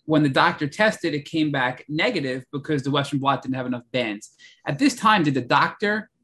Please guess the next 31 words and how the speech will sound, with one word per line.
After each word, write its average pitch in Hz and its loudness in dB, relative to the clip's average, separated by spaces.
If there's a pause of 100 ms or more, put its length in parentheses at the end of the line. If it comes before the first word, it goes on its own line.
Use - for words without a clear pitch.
(180)
tell 185 -2
you, 139 0
or 143 -2
did 135 -2
you 185 -4
find 185 -2
in 165 -2
your 143 0
research 135 -6
that 131 0
Lyme 151 4
testing 151 -2
wasn't 135 0
very 131 -2
accurate 151 -2
and 143 -4
you 143 0
can 151 -4
still 175 -6
have 151 -4
a 135 -6
positive 143 -4
Lyme 156 -2
diagnosis, 135 -6
even 165 0
though 151 4
the 123 -6
testing 135 -4
came 127 -4
back 110 -6
negative? 113 -10